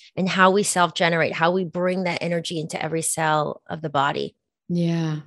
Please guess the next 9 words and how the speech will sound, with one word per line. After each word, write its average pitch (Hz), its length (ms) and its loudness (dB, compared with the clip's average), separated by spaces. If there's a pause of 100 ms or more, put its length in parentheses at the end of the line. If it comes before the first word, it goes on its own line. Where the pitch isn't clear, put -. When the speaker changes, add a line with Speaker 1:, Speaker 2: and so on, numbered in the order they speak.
Speaker 2:
feeling. 170 720 4
I, 151 420 2 (460)
you 160 120 0
know, 147 100 2
speaking 160 460 0
of 143 300 0
meditations 147 1000 0
and, 147 500 0
um, 143 600 0